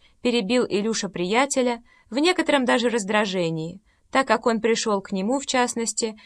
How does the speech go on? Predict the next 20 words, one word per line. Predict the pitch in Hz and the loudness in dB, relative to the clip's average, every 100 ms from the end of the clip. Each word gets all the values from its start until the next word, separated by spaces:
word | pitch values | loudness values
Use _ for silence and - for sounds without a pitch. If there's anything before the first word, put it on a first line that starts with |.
| - - | -20 -6
поделиться | 196 247 330 330 269 | 0 2 2 2 0
своими | 240 226 208 | 2 0 0
соображениями | 202 202 190 190 196 202 185 180 175 | 2 2 4 2 0 -2 -2 -2 -2
о | 170 | -2
том, | 170 254 269 254 _ _ | -2 -2 -2 -6 _ _
что | - 285 | -6 -2
такое | 294 285 269 | 0 4 4
истинный | 254 - 220 - 208 202 | 4 0 -4 -4 -4 -4
человек. | 196 208 190 165 151 - _ _ _ _ _ _ _ _ _ _ _ _ _ _ _ _ _ _ _ _ | -4 -4 -2 -2 -6 -10 _ _ _ _ _ _ _ _ _ _ _ _ _ _ _ _ _ _ _ _
К | - | -2
тому, | 269 294 349 | 2 4 4
что | - | 4
я | 302 302 | 4 4
сейчас | - 277 311 285 | 2 2 4 4
пишу | - 262 269 | 0 0 0
статью | - 240 247 277 269 | 0 0 2 0 0
под | 208 | 0
названием | 196 214 233 226 208 202 | 0 0 2 2 2 -2
"Похвала | 208 214 226 220 | -4 2 4 4
Топинамбуру" | 196 196 208 247 294 202 180 156 | 2 -2 -2 2 2 0 -2 -4